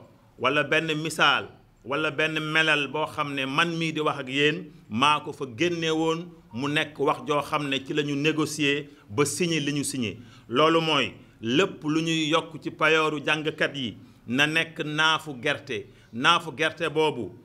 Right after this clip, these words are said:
nañ ko bàcc, buñ ko bàccee ñoom nañ jël ngooñ mi, bu ñu noppee nañu ko xolli, nañ jël xollit yi, kemb ga ca des nañu tànn buuse yi, nañu jël.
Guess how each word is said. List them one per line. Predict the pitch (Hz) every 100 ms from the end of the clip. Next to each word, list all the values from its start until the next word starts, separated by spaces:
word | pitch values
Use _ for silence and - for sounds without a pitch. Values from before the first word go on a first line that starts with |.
| -
nañ | 113 135 156
ko | 151 143
bàcc, | 127 151 - - - _ _ _
buñ | 107 156
ko | 165 147
bàccee | 156 156 160 151
ñoom | 151 151 156 156
nañ | 160 151
jël | 151 151
ngooñ | 151 151 147 135
mi, | 123 98 - - -
bu | 113
ñu | 156
noppee | 160 160 160 165 160
nañu | 151 156 165
ko | 165
xolli, | - 165 151 139 104 - - -
nañ | 131 156
jël | 151 156
xollit | 156 170 156 151 147
yi, | 139 113 87 - - -
kemb | 160 156 151
ga | 156
ca | 170
des | 151 147 151
nañu | 143 156 151
tànn | 165 160 156
buuse | 131 147 143 151
yi, | 113 87 - -
nañu | 123 147 143
jël. | 143 113